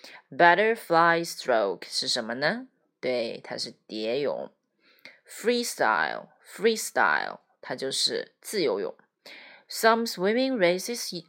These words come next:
u-，呃，so-，sorry，some swimming races use only one kind of stroke. Other races use many strokes. 有一些游泳比赛，他们只会用一种动作，比如说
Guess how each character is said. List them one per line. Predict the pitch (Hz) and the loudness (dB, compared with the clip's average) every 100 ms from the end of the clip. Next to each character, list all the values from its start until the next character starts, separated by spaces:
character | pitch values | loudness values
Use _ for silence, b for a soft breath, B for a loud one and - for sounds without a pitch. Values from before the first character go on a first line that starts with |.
| _ | _
u-， | 175 202 247 - - _ | -2 2 2 2 -6 _
呃， | 165 | -4
so-，sorry，some | 160 156 - 175 156 92 - _ - - - 247 254 | -2 -4 -2 2 2 2 -4 _ -20 -12 4 4 4
swimming | 254 208 254 240 185 | -2 0 2 2 2
races | 165 175 180 165 156 - | 4 4 2 -6 -8 -6
use | 151 160 160 - | -2 0 0 -2
only | 156 160 156 | -2 0 0
one | 143 156 151 | 0 0 -2
kind | 160 160 | 2 4
of | 156 | 4
stroke. | - - 123 92 - - - B B B B - | -2 -6 0 0 0 -8 -18 B B B B 2
Other | 160 185 208 185 | 4 6 4 6
races | 160 156 147 139 - | 4 4 -2 -6 -2
use | 131 135 | -2 -2
many | 131 131 170 185 135 | -4 0 2 2 -2
strokes. | 135 - 127 95 - - - - b b b | -6 -6 -2 -2 -2 -8 -8 -12 b b b
有 | 147 156 | 4 4
一 | |
些 | 185 277 285 | 2 0 2
游 | 175 | 2
泳 | 151 | 2
比 | 147 | -4
赛， | - 143 | -6 -4
他 | 165 165 | -4 -4
们 | 160 | -6
只 | 165 160 | -8 -4
会 | 180 | 0
用 | 175 156 | 0 0
一 | 247 | -4
种 | - - - | -6 -8 -8
动 | 104 | -10
作， | - - - | -10 -14 -2
比 | |
如 | 147 160 | 0 0
说 | - 277 277 | 2 2 2